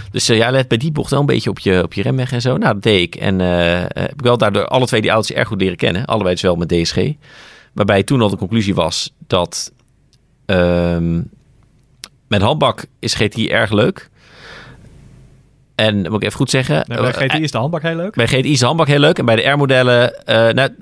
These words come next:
Speaker 1: ook bij de R tweeëndertig was de handbak wel leuk. Maar met automaat ging het ook wel. En pas toen kwam de Golf zes R. En die ging over van die, eh, V R zes motor, die atmosferisch was, naar een turbomotor met veel grotere turbo dan de Golf G T I. En die moest je echt op stoom houden. En dat ging veel beter met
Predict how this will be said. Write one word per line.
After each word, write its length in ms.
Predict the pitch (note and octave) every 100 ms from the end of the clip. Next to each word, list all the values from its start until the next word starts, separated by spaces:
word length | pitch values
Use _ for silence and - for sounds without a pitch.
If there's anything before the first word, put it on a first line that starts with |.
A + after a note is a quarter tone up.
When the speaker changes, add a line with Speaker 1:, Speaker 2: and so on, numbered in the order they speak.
| -
Speaker 1:
ook 140 | D#3+
bij 100 | D#3
de 60 | C3+
R 120 | A#2+
tweeëndertig 380 | A#2+ A#2+ C#3 D3+
was 180 | G#2+ G#2
de 80 | G#2+
handbak 240 | A2+ G#2
wel 140 | G2+
leuk. 220 | G2 A2 -
Maar 280 | A#2 A2 -
met 200 | A#2 -
automaat 360 | B2 B2 A#2
ging 160 | - G2+
het 80 | G2+
ook 100 | B2
wel. 240 | C#3+ D#3
En 80 | A2
pas 180 | A#2 -
toen 120 | A#2
kwam 140 | A2
de 60 | A2
Golf 260 | - G#2 F2+
zes 240 | A2+ D3+
R. 40 | -
En 280 | B2+ F#3 A#2+
die 80 | G#2+
ging 140 | A2
over 260 | B2 B2 A2
van 220 | A2 G2+
die, 240 | F#2+ F2+ - - - - - _ -
eh, 140 | G#2+ G2
V 180 | D3 B2+
R 40 |
zes 160 | D#3 E3+
motor, 360 | A2 F2+ G#2+ G#3 -
die 140 | - F#2
atmosferisch 440 | G#2 B2+ C3+ F#2+
was, 200 | F2 B2+
naar 180 | A#2+ A#2
een 80 | A2+
turbomotor 520 | C#3+ B2 G2 F#2+ A#2
met 180 | G#2+ -
veel 180 | C#3 C#3+
grotere 340 | A2 G#2 G#2
turbo 340 | A#2 G#2+ G2+
dan 180 | G2 G2
de 60 | F#2+
Golf 160 | G2+ -
G 140 | F#2+
T 60 | -
I. 120 | C3
En 160 | - G#2+
die 100 | C3+
moest 100 | C3+
je 60 |
echt 100 | A2+
op 60 | -
stoom 280 | - C#3 B2
houden. 280 | F#2 G#2+ C3+
En 60 |
dat 160 | G#2+ A2
ging 300 | - G#2+ G2+
veel 220 | A#2+ G3+
beter 320 | D3 C3+ C3
met 260 | A#2+ A2+